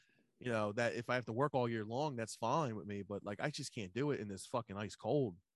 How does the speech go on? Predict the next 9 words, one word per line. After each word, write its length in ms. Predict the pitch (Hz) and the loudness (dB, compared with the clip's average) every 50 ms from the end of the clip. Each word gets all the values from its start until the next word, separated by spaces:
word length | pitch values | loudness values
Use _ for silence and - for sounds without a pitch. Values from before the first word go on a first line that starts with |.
| _ _ _ _ _ _ _ _ _ _ _ _ _ _ _ _ _ _ _ _ | _ _ _ _ _ _ _ _ _ _ _ _ _ _ _ _ _ _ _ _
And 500 | - 120 120 117 110 107 104 104 98 92 - _ - | 0 0 2 2 2 0 -2 -4 -6 -10 -10 _ -2
<clears throat> 800 | 185 - - - - - - _ _ _ _ _ _ _ _ - | 0 0 0 -2 -6 -10 -18 _ _ _ _ _ _ _ _ -14
she 220 | - - 131 127 | -10 -6 -4 -4
was 160 | 123 123 110 | -4 -2 0
like, 260 | 120 117 117 107 - - _ _ _ _ _ _ _ _ - 208 - _ _ _ _ _ - | 2 0 0 0 -4 -12 _ _ _ _ _ _ _ _ -18 -18 -18 _ _ _ _ _ 4
"I 120 | 143 190 190 | 6 6 6
can 160 | - 139 127 | 4 0 -2
transfer 360 | - 139 131 120 - - - | -2 0 -2 -2 -2 0 2
anywhere. 380 | 127 131 107 95 - - - | 2 2 0 -2 -8 -12 -20